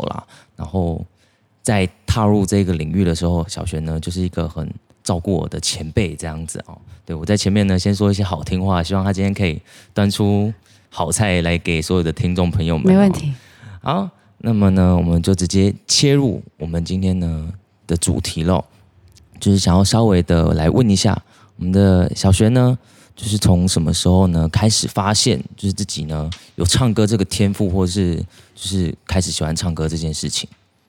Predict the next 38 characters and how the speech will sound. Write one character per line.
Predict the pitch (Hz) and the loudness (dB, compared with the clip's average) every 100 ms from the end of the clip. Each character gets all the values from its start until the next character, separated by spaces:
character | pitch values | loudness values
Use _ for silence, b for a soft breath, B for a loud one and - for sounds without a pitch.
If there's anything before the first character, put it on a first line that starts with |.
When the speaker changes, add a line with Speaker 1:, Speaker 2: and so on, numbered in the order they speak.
| - | -8
Speaker 2:
哦， | 180 175 | 0 4
如 | 202 | 4
果 | 254 | 4
要 | 254 | 2
讲 | 254 180 156 156 | 2 0 0 -2
唱 | - 214 | 0 0
歌 | 185 196 190 190 202 _ - | 2 2 2 2 -4 _ -2
的 | 165 | 0
话， | 180 180 175 | 2 2 2
应 | |
该 | 196 214 214 208 B B B B B - | 4 4 4 0 B B B B B 2
我 | 202 180 160 | 4 4 4
小 | 156 180 | 2 4
的 | 170 | 4
时 | 170 | 4
候 | 240 | 2
不 | - 180 | 4 2
是 | - | 2
那 | 208 202 | 2 4
种 | 170 135 | 2 0
就 | 170 | 0
是， | 175 180 170 | 0 0 -2
呃， | - 143 147 _ _ _ _ | -6 -10 -10 _ _ _ _
就 | - | -4
是 | 175 180 160 151 - _ _ | 2 4 4 0 -8 _ _
喜 | - - 160 | -6 2 4
欢 | 185 190 | 6 4
在 | 196 | 2
大 | 180 | 2
家 | 175 | 2
面 | 180 175 | 4 4
前 | 156 127 | 2 0
表 | 143 131 139 | 0 0 0
演 | 160 - | -4 -8
的， | - - _ _ _ _ _ | -16 -18 _ _ _ _ _
的 | - 143 | 0 2
那 | 143 | 2
种 | 165 160 143 139 | 2 0 -4 -8